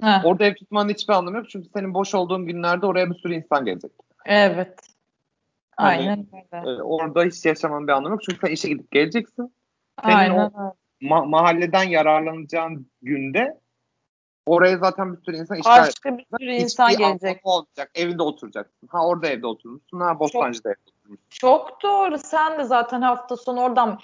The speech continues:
Speaker 1: yani nedir yani evinin arka sokağındaki kafeye gitmek midir en büyük hayalin?
Speaker 2: Sadece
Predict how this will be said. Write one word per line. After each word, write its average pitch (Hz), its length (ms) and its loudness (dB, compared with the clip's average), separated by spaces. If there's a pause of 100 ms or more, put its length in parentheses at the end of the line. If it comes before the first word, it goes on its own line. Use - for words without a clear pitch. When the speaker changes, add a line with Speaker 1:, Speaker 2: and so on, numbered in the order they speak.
(140)
Speaker 1:
yani 214 140 4
nedir 285 220 2
yani 220 320 2
evinin 247 320 -2
arka 240 280 -2
sokağındaki 247 560 -4
kafeye 247 340 0
gitmek 247 560 -6 (360)
midir 190 760 -2 (140)
en 202 240 0
büyük 180 240 -2
hayalin? 160 360 2
Speaker 2:
Sadece 151 240 -4